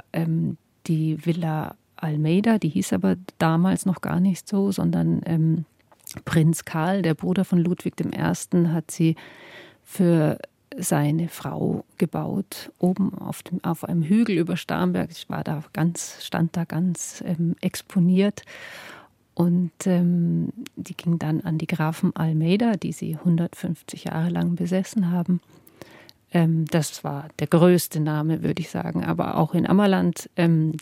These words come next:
die Villa Schrenk-Notzing, Albert von Schrenk-Notzing, der berühmte Geisterbaron. Ähm, die Schrenk-Notzing sind ja eins der ältesten Adelsgeschlechter in Bayern.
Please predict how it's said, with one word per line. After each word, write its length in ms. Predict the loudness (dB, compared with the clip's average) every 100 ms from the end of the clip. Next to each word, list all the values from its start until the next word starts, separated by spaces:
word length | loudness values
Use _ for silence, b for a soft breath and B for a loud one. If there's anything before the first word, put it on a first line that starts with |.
| -4
die 120 | -4
Villa 300 | -4 -6 -8
Schrenk-Notzing, 1120 | -6 2 2 2 2 2 0 0 2 4 2 -2
Albert 420 | -2 2 0 0
von 180 | 0 0
Schrenk-Notzing, 720 | 0 0 2 0 0 -4 -4
der 100 | -2
berühmte 500 | 0 0 0 0 -2 B B B B _
Geisterbaron. 1200 | 2 2 2 0 0 2 4 4 4 6 4 2 B B B B _
Ähm, 680 | 0 2 4 4 2 0 -4 -12 _ _ _ _ _ -16 -10 -8
die 80 |
Schrenk-Notzing 800 | -8 -2 -4 -2 -2 -2 4 4
sind 220 | 4 4
ja 200 | 6 4 2
eins 340 | 2 4 4 0
der 180 | -2 2
ältesten 600 | 2 2 -4 -2 -2 0
Adelsgeschlechter 1160 | 0 0 0 -4 -6 -8 -6 -6 -6 -4 -4
in 340 | -2 -2 -2 -4 -12 _
Bayern. 480 | -2 2 4 4